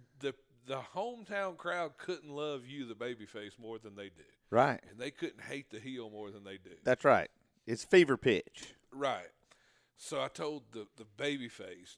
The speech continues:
Speaker 1: to go out there, grab him by the back of the head, and drive his face into the turnbuckle.
Speaker 2: Yeah.
Speaker 1: And then do it again. And then do it again. And then do it again. And then do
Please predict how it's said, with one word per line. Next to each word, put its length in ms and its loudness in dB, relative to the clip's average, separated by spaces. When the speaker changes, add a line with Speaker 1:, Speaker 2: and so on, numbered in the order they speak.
Speaker 1:
to 80 -18
go 240 -4
out 200 -4
there, 160 -4
grab 320 -6
him 80 -14
by 160 -4
the 60 -8
back 300 -6
of 60 -10
the 80 -10
head, 300 -8
and 160 -14
drive 320 -4
his 140 -14
face 380 -10
into 200 -16
the 80 -18
turnbuckle. 680 -18
Speaker 2:
Yeah. 260 0
Speaker 1:
And 120 -20
then 180 -20
do 160 -12
it 80 -10
again. 440 -20
And 120 -20
then 160 -20
do 180 -16
it 80 -18
again. 520 -18
And 140 -20
then 180 -20
do 180 -20
it 80 -20
again. 480 -20
And 160 -20
then 180 -20
do 80 -20